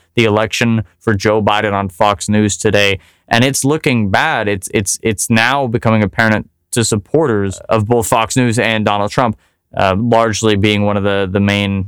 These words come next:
you know, the mainstream media, quote unquote, or the lamestream media, as Donald Trump said today, because he doesn't believe that it should be their job to call the election, thus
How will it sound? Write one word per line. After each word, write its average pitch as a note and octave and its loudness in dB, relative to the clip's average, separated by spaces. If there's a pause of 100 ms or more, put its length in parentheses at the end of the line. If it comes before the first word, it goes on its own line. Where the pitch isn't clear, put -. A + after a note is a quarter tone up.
you G#2 -2
know, F#2 2
the G#2 2
mainstream G2+ 2
media, G2+ 0
quote G2+ -2
unquote, G2 0
or A2 2
the F#2 0
lamestream B2+ 0
media, G2 0
as F#2+ -4
Donald G2 0
Trump G#2+ 0
said G#2 -2
today, G2+ 2
because G2 -4
he B2+ 2
doesn't B2+ 0
believe C3 -2 (300)
that A2+ 2
it G#2+ -2
should A#2 0
be A#2 2
their A2+ 2
job G#2+ 0
to A2+ -2
call G#2 2
the G2+ 4
election, A#2 0 (340)
thus - -2